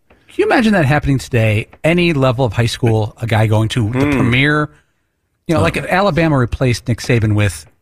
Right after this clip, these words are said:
Speaker 1: Jimmy Lipper from Central College.
Speaker 2: From Hoover High
Speaker 1: Hoover
Speaker 2: in
Speaker 1: High.
Speaker 2: Alabama.
Speaker 1: Yeah.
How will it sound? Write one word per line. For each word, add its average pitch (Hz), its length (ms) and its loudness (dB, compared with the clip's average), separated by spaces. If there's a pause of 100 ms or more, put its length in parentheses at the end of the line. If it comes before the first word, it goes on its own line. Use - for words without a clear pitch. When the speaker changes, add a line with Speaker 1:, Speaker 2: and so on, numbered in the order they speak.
(320)
Speaker 1:
Jimmy 123 260 0
Lipper 113 320 0
from 90 360 -2 (280)
Central - 340 -2
College. - 180 -10
Speaker 2:
From 117 180 0
Hoover 123 460 0
High 117 420 0
Speaker 1:
Hoover 98 160 2
Speaker 2:
in 107 40 0
Speaker 1:
High. 104 100 2
Speaker 2:
Alabama. 95 560 -4
Speaker 1:
Yeah. 87 220 -6